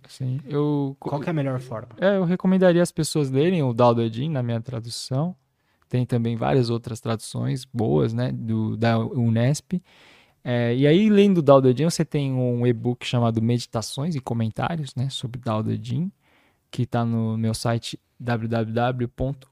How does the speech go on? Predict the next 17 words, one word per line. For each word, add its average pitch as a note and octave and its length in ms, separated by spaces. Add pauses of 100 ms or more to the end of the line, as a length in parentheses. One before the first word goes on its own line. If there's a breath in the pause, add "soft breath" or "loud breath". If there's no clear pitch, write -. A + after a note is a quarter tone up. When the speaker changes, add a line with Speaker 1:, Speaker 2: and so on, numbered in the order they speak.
Speaker 1:
o B2+ 140
mandarim A#2 460
taoísmo A2+ 460
ponto A2 320
com. D#3 300 (800 soft breath)
É, A#2 640
o C3+ 80
Vazio C#3+ 320
Perfeito D3 600
também, C3 440
que - 80
eu B2 60
escrevi A#2 420
a A#2+ 80
Filosofia A#2 580
de A2 140
Lietzi, D#3 580